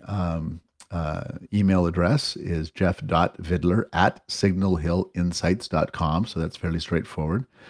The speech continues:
Um, I am on LinkedIn as Jeff Vidler. Um, I am on Twitter at, at Jeff Vidler, V I D L E R. Uh, thankfully, it's not a very common last name, so, um, I, I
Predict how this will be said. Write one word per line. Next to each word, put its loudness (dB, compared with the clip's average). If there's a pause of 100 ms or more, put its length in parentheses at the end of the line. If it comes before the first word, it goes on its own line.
(340)
Um, -2
I 2
am 6
on 6
LinkedIn 2
as -2
Jeff 0
Vidler. 0 (560)
Um, -4
I 0
am 4
on 2
Twitter 4
at, 0 (320)
at 2 (260)
Jeff 0
Vidler, -2
V 2
I 4
D 2
L 2
E 4
R. 0 (600)
Uh, -4
thankfully, 0
it's -6
not -2
a -2
very 0
common 0
last -2
name, 0
so, -4 (340)
um, 4
I, 0 (220)
I -8